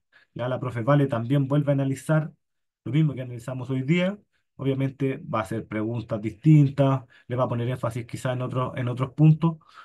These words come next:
pero también va la clase para los que la quieran ver, hoy día a las nueve con la profe Vale,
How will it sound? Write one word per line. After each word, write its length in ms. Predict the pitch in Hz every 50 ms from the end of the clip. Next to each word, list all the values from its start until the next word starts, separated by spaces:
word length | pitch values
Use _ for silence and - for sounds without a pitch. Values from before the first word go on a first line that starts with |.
| - _ _
pero 480 | - 156 156 156 160 160 160 160 - _ _ _ _ _ _ _ _ _ _
también 460 | 110 113 117 117 131 143 143 139 135
va 140 | 139 139 139
la 140 | 139 135 -
clase 400 | 135 135 - - 139 131 - -
para 160 | 135 127 123
los 140 | 123 120 120
que 100 | - 113
la 80 | 120 113
quieran 280 | 117 110 110 110 104 80
ver, 240 | 71 67 - _ _ _ _ _ _
hoy 140 | - 104 104
día 220 | 98 120 131 131 -
a 180 | - 104 117
las 140 | 117 110 104
nueve 340 | 104 107 104 90 80 78 78
con 120 | 82 82
la 120 | 87 85 80
profe 180 | 90 87 87 76
Vale, 240 | 58 - - -